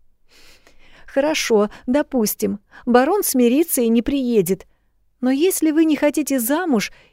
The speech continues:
и мы сделаем все, чтобы принц не увлекся вами, то по окончании отбора вас же все равно обязаны будут вернуть опекуну». «Нет, отбор будет длиться два месяца или чуть больше,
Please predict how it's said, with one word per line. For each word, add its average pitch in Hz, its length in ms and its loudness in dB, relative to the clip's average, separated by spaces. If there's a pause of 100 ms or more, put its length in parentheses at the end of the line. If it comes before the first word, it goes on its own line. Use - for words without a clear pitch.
и 247 100 -2
мы 262 100 4
сделаем 254 460 4
все, 302 240 -2
чтобы 220 260 0
принц 254 380 0
не 226 100 2
увлекся 240 580 2
вами, 185 380 -2 (280)
то 254 120 -4
по 262 120 -2
окончании 277 600 2
отбора 240 460 2
вас 226 220 2
же 233 260 2 (140)
все - 200 -4
равно 294 280 2
обязаны 220 480 4
будут 226 280 2
вернуть 254 360 0
опекуну». 226 680 -2 (1040)
«Нет, 202 400 -2 (520)
отбор 214 480 2
будет 185 340 2
длиться 202 420 0
два 175 280 -2
месяца 208 560 -2
или 190 240 0
чуть 202 300 -2
больше, 214 540 2